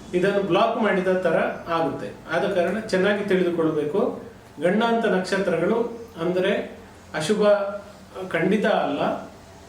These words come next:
ಇದು ಹುಟ್ಟಿನ ಸಂದರ್ಭದಲ್ಲಿ ಮಾತ್ರ ಸಮಸ್ಯೆಯನ್ನು ಕೊಡುವುದು. ಒಂದ್ಸಾರಿ ಹುಟ್ಟಿದ ಮೇಲೆ, ಹುಟ್ಟಿ ಎಷ್ಟೋ ವರ್ಷಗಳು ಕಳೆದ ನಂತರ ಇದು ಆ ರೀತಿಯ ಸಮಸ್ಯೆಗಳನ್ನು ಕೊಡುವುದಿಲ್ಲ. ಅದಕ್ಕೆ ಸರಿಯಾದ ರಾ-,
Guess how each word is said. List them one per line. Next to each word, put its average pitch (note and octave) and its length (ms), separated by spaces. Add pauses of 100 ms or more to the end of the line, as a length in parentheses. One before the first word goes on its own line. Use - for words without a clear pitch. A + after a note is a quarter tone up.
(160)
ಇದು G3 160
ಹುಟ್ಟಿನ G#3 480
ಸಂದರ್ಭದಲ್ಲಿ A3 760
ಮಾತ್ರ F#3+ 300
ಸಮಸ್ಯೆಯನ್ನು F#3 560
ಕೊಡುವುದು. D3+ 460
ಒಂದ್ಸಾರಿ F#3 640
ಹುಟ್ಟಿದ F#3+ 360
ಮೇಲೆ, F#3+ 640 (560)
ಹುಟ್ಟಿ A3+ 240
ಎಷ್ಟೋ G3 360
ವರ್ಷಗಳು G3+ 460
ಕಳೆದ F#3 340
ನಂತರ G#3 540 (480)
ಇದು G3 340
ಆ F3+ 180
ರೀತಿಯ G3+ 340
ಸಮಸ್ಯೆಗಳನ್ನು F3+ 640
ಕೊಡುವುದಿಲ್ಲ. D#3+ 500
ಅದಕ್ಕೆ F3+ 580
ಸರಿಯಾದ F#3+ 680 (600)
ರಾ-, G#2 480